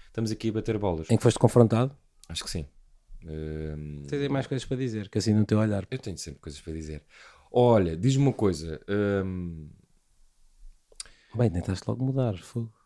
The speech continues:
Speaker 1: Não, mas eu
Speaker 2: Nem tinhas nada para perguntar, foi logo,
Speaker 1: Não,
Speaker 2: olha,
Speaker 1: tenho,
Speaker 2: é.
Speaker 1: tenho, juro que tenho, tenho, mas estou a ver aqui uma forma de, de fazer a pergunta sem parecer,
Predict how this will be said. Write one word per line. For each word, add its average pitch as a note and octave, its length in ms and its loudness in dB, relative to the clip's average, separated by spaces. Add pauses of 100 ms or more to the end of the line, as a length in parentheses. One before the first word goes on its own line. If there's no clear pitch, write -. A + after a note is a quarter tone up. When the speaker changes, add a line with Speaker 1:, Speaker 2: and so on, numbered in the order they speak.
(440)
Speaker 1:
Não, A2+ 300 0
mas F2 200 -4
eu E2+ 60 0
Speaker 2:
Nem A#2 120 8
tinhas D3 240 12
nada D#3+ 160 12
para F3 120 12
perguntar, D3 600 12
foi D3+ 220 10
logo, C3+ 220 10
Speaker 1:
Não, - 140 12
Speaker 2:
olha, C#3 180 12
Speaker 1:
tenho, A3 140 8
Speaker 2:
é. - 20 8 (200)
Speaker 1:
tenho, D#3 160 8
juro E3 220 6
que - 100 -12
tenho, D#3 300 8
tenho, D3 240 4
mas C#3+ 120 4
estou D#3 120 6
a C3+ 40 6
ver C#3+ 120 6
aqui C3+ 180 2
uma B2+ 180 4
forma B2 300 2
de, G#2+ 320 2
de F#2 100 -8
fazer G#2 260 -4
a F#2+ 40 0
pergunta G2+ 300 -6
sem G2+ 160 -6
parecer, - 380 -6